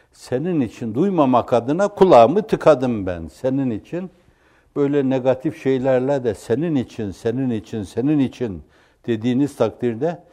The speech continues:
bu defa zülcenaheyn olursunuz, iki taraflı. Bir taraftan pozitif şeyleri yerine getirmek suretiyle kanatlanırken diğer taraftan da negatif şeylere karşı kat'i bir tavır almak suretiyle Allah Celle Celaluhu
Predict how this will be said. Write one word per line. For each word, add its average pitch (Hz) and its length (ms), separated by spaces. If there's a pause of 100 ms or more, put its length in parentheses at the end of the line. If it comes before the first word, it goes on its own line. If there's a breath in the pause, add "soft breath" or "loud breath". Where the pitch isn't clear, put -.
(320 soft breath)
bu 175 120
defa 156 460 (200)
zülcenaheyn 147 760
olursunuz, 87 640
iki 131 200
taraflı. 95 580 (500)
Bir 175 140
taraftan 139 560
pozitif 160 520
şeyleri 135 440
yerine 127 340
getirmek 127 540
suretiyle 120 680
kanatlanırken 127 1000 (540 soft breath)
diğer 120 280
taraftan 123 520
da 135 100
negatif 120 540
şeylere 151 380
karşı 160 440 (360 soft breath)
kat'i 175 500
bir 156 180
tavır 123 280
almak 113 360
suretiyle 95 720 (320 soft breath)
Allah 127 400
Celle 117 320
Celaluhu 104 720